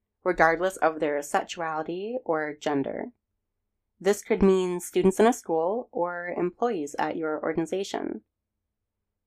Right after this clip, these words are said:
As a current high school student, I created and help run my school's G S A, known as Sage Club. This stands for Sexuality and Gender Equality Club here.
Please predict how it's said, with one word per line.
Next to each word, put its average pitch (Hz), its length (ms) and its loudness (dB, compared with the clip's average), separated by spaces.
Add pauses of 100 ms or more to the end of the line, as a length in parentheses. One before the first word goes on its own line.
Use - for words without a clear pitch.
(360)
As 233 320 4
a 202 280 0
current 202 400 4
high 180 100 -6
school 175 300 0
student, 156 580 2
I 160 160 2
created 160 600 -2 (320)
and 165 420 4
help 165 300 2
run 156 500 4
my 170 160 2
school's 175 400 0
G 185 140 -2
S 175 160 -6
A, 151 320 -4
known 156 200 4
as 175 140 0
Sage - 280 0
Club. - 260 -4 (1040)
This 233 240 4
stands 185 500 -2
for 175 320 -2
Sexuality 180 840 -2
and 156 240 2
Gender 151 320 0
Equality 151 420 -6
Club - 300 -12
here. - 260 -10